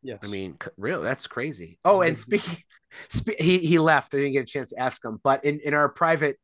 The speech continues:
Speaker 2: uh, chat just the other day, Anthony commented how he, he, uh, eBay searched for that Fuji Natura, and he was like, "Holy
Speaker 1: <laughs>
Speaker 2: crap, that's expensive."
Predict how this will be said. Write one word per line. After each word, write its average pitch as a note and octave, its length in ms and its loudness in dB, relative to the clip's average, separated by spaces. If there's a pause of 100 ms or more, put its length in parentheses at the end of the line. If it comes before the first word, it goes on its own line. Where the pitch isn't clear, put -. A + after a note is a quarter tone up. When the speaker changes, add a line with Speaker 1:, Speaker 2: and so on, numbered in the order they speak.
Speaker 2:
uh, A#2+ 180 2
chat C3+ 460 2 (120)
just C#3+ 200 -10
the C#3+ 100 -2
other B2 140 -2
day, B2 360 0 (380)
Anthony C#3+ 580 -4 (120)
commented C3 540 0
how A#2+ 140 0
he, A#2 220 -6 (140)
he, B2+ 180 -4 (140)
uh, A2+ 360 2 (120)
eBay C3 420 2
searched - 440 -4
for - 200 -6
that A2+ 240 0
Fuji B2 520 -4
Natura, A2+ 640 0 (420)
and B2+ 160 -2
he C#3 200 -4
was C3+ 160 2
like, B2+ 100 -2
"Holy E3+ 500 4
Speaker 1:
<laughs> A#2+ 140 -6
Speaker 2:
crap, C4+ 580 6
that's D3+ 280 0
expensive." G#2+ 800 -8